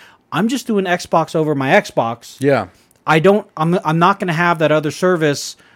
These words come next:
Speaker 1: running on something else on speakerphone. Like, what do you want? Like, I, so I, so I get your, I get your
Speaker 2: Yeah.
Speaker 1: meaning. I get your point. Um, there's not gonna be a perfect solution.
Speaker 2: No, there,
Speaker 1: right?
Speaker 2: well,
Speaker 1: There just never is.
Speaker 2: the, the, the perfect solution was, would be for, like,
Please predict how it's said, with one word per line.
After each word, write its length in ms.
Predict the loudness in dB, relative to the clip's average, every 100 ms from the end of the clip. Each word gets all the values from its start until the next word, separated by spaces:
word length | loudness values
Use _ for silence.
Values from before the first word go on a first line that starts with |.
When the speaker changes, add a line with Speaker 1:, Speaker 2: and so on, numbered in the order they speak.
| _ _ -4
Speaker 1:
running 380 | 2 2 2
on 140 | 0 -2
something 380 | -4 -4 -2 -2
else 220 | -2 -4
on 180 | -4 -4
speakerphone. 1080 | -8 -12 -10 -8 -6 -6 -6 -4 -2 -2
Like, 160 | -4 -2
what 100 | -2
do 40 |
you 80 | 0
want? 220 | -2 -2
Like, 180 | -4 -6
I, 100 | -10
so 180 | -4 -2 -2
I, 80 | -4 _
so 220 | -8 -6 -6
I 100 | -4
get 180 | -4
your, 160 | -4 -6
I 60 | -4
get 180 | -4
your 140 | -2 0
Speaker 2:
Yeah. 140 | 0
Speaker 1:
meaning. 120 | -2
I 100 | -4
get 120 | -4 -6
your 140 | -8
point. 360 | -6 -4 -4 -8 -20 -20 _ _ -10
Um, 340 | -8 -8 -12 _
there's 220 | 0 0
not 240 | 6 4 4
gonna 120 | -2
be 140 | -2
a 60 | -4
perfect 320 | -4 -8 -10
solution. 500 | -12 -12 -12 -14 -16 _ -4
Speaker 2:
No, 260 | 0 2
there, 120 | 2
Speaker 1:
right? 140 | 2 4
Speaker 2:
well, 180 | 6 4
Speaker 1:
There 100 | 2
just 200 | -4 -6
never 280 | -6 -4
is. 360 | -4 -6 -10 -20 _ _ -20 _
Speaker 2:
the, 380 | -4 -4 -4 -4
the, 220 | -4 -2
the 120 | -4
perfect 340 | -2 -2 -2
solution 440 | -6 -4 -4 -6 -8
was, 300 | -8 -10 -14
would 240 | -8 -6
be 140 | -6 -8
for, 200 | -6 -4
like, 460 | -4 -4 -8 _